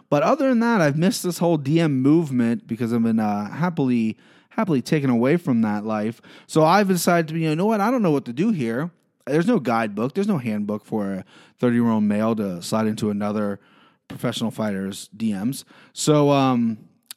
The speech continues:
I did that. I jumped on Instagram 'cause Twitter, apparently they have to be following you. Twitter is my first guess.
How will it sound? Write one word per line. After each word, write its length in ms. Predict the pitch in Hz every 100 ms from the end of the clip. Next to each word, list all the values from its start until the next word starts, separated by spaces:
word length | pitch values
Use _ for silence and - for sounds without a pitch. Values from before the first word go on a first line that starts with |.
| -
I 100 | 147
did 280 | 139 220 269
that. 140 | 185
I 120 | 135 127
jumped 280 | 143 180
on 120 | 185 156
Instagram 500 | 156 - 143 143 160
'cause 200 | 147 -
Twitter, 300 | 151 147 156
apparently 360 | 139 143 147
they 140 | 135 127
have 120 | 135
to 60 | 180
be 60 |
following 340 | 185 151 127 113
you. 280 | 117 156 -
Twitter 220 | 170 190
is 80 | 170
my 100 | 147
first 260 | 147 120
guess. 320 | - 85 -